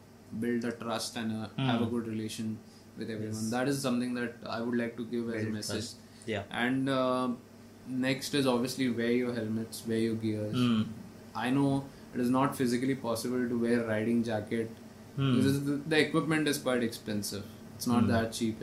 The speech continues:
Speaker 1: as well. So
Speaker 2: Mm-hmm.
Speaker 1: bare minimum that a helmet
Speaker 2: Yeah.
Speaker 1: that is required to keep your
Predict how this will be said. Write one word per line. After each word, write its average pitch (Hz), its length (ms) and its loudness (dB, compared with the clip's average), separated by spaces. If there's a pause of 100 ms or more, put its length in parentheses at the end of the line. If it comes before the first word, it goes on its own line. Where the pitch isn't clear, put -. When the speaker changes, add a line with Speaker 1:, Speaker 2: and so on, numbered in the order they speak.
Speaker 1:
as 101 100 -8
well. 101 200 -6
So 127 220 4
Speaker 2:
Mm-hmm. 107 720 -2
Speaker 1:
bare 156 280 8
minimum 131 420 4
that 123 120 0
a 123 80 0
helmet 120 560 2 (680)
Speaker 2:
Yeah. 104 240 2 (600)
Speaker 1:
that 123 100 2
is 123 120 2
required 117 480 0 (100)
to 120 100 -6 (200)
keep 147 260 -2
your 127 300 4